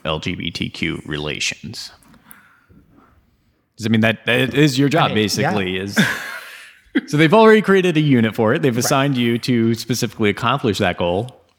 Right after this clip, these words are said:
Speaker 2: Yes. And we do have other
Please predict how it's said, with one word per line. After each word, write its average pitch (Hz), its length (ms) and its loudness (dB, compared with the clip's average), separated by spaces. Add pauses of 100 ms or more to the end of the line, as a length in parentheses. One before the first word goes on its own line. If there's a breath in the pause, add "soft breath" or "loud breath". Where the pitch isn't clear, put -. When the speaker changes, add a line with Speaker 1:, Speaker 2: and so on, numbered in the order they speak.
(340)
Speaker 2:
Yes. - 340 -12 (120)
And 139 260 0
we 135 100 -4
do 139 260 -2
have 139 400 -4
other 131 520 -2